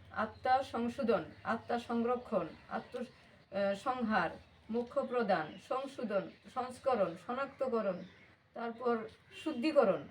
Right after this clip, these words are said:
আত্মা শুদ্ধিকরণ আছে, হালকাকরণ আছে। এই যে এই ক্রিয়াগুলো কিভাবে করা হবে, এগুলো কৌশলগুলো যোগের মধ্যে দিয়ে হয়, যোগ, প্রাণায়াম, ধ্যান, আহ, তারপর সমাধির মধ্যে দিয়ে হয়, তারপর দ্বারগুলো উন্মোচন করা, আহ, দশম দ্বার উন্মোচন করার মধ্যে দিয়ে হয়।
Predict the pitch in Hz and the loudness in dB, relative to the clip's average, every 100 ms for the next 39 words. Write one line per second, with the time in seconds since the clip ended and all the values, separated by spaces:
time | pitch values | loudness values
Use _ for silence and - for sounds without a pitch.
0 | - 240 - - 285 220 240 240 220 190 | -6 -4 -2 -2 -2 -4 0 2 2 -2
1 | 180 196 226 262 294 254 233 208 175 - | -4 -2 -2 0 0 2 2 2 -2 -6
2 | - - - 311 285 277 262 285 240 240 | -12 -4 0 0 0 -2 -2 -2 0 4
3 | 214 196 202 196 269 254 240 214 185 170 | 4 4 -4 -6 -2 0 2 2 2 0
4 | 156 156 - 233 262 277 254 247 285 277 | -4 -8 -6 -6 -6 -4 -2 0 0 0
5 | 220 170 151 - - - 196 233 247 247 | 0 -2 -4 -12 -20 -12 0 2 2 2
6 | 214 185 202 190 185 180 190 185 - _ | 2 0 -2 0 0 0 -2 -4 -8 _
7 | _ - - - 196 233 214 220 214 214 | _ -20 -16 -4 2 2 2 0 0 2
8 | 214 202 202 190 202 202 202 - - _ | 0 -2 -4 -4 -2 -2 -4 -10 -20 _
9 | - 202 196 190 190 190 - 202 202 190 | -6 0 0 2 0 0 -2 0 0 0
10 | 190 190 170 175 165 170 160 160 - - | 0 0 -2 -4 -4 -4 -4 -6 -8 -10
11 | - - - 220 208 220 190 214 220 226 | -14 -14 -2 0 2 0 2 4 4 4
12 | 233 226 208 214 202 226 202 185 170 170 | 4 6 4 2 0 -2 -2 0 -2 -4
13 | - - - - 214 202 190 180 196 190 | -12 -20 -18 -4 0 2 0 -4 -4 -2
14 | 208 214 247 240 233 226 220 220 214 214 | -2 -2 0 2 4 2 2 -2 -2 -4
15 | 202 202 190 185 170 180 175 180 170 | -2 2 2 2 -4 -6 -6 -6 -6